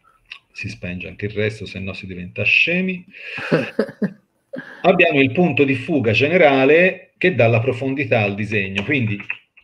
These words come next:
Speaker 1: osservando da vicino dovrebbe essere sufficientemente evidente che le linee che io ho tracciato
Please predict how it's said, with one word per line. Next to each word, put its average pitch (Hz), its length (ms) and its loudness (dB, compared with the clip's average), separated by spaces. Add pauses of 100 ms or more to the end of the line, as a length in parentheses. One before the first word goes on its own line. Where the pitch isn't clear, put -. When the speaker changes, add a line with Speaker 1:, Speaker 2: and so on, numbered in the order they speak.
(160)
Speaker 1:
osservando 127 800 0
da 156 180 2
vicino 165 920 0
dovrebbe 131 480 4
essere 113 760 0
sufficientemente 117 840 -2
evidente 135 680 0
che 175 460 0 (560)
le 113 220 2
linee 147 400 2
che 110 140 0
io 127 200 4
ho 117 60 -4
tracciato 104 920 -4